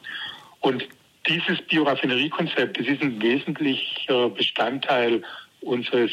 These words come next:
Kreislaufwirtschaftsmodells. Äh, wir sind ja auch aufgefordert, äh,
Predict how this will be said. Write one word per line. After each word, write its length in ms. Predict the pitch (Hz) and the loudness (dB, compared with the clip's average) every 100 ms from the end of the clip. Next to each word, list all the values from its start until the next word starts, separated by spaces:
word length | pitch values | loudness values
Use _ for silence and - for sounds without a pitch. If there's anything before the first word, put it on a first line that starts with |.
| - | -2
Kreislaufwirtschaftsmodells. 1600 | - 117 127 - 131 120 131 - 135 - - 117 110 104 98 - - - _ _ _ | 0 0 0 0 0 0 0 2 0 -2 -2 0 2 2 2 -4 -14 -16 _ _ _
Äh, 40 | 240 | -6
wir 800 | 160 113 110 - 156 156 160 120 | -4 -6 -6 -10 -14 -12 -10 -10
sind 180 | - 127 | -4 0
ja 100 | 117 | 0
auch 120 | - | 2
aufgefordert, 600 | 110 - - 127 123 - - - - - - - - | 0 -2 -2 0 0 -4 -8 -10 -8 -12 -16 -20 -2
äh, 300 | 120 117 117 | 2 4 2